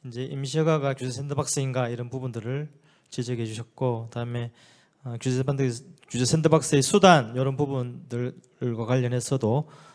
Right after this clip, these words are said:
어, 규제 개혁에 초점이 돼야 되지 기술 혁신이 돼서는 안 된다 이런 점, 그다음에 규제 체계와 관련해서도 이제 난립되는 부분,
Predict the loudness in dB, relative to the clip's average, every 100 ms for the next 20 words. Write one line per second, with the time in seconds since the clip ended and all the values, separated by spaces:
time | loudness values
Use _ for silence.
0 | _ -12 -8 -8 -10 -12 -16 _ _ _
1 | -6 -2 2 8 8 6 4 2 2 0
2 | 4 4 4 -2 -4 -4 -4 -8 -6 -2
3 | 4 4 4 0 0 -2 -6 -12 _ -20
4 | _ -10 -6 -2 -4 -4 -2 0 2 0
5 | -4 -8 -6 -6 -6 -12 -12 -10 -8 -4
6 | -4 0 2 6 8 10 8 6 2 0
7 | 4 4 4 0 -8 -20 -20 _ -4 0
8 | 4 6 6 6 4 6 2 2 0 -2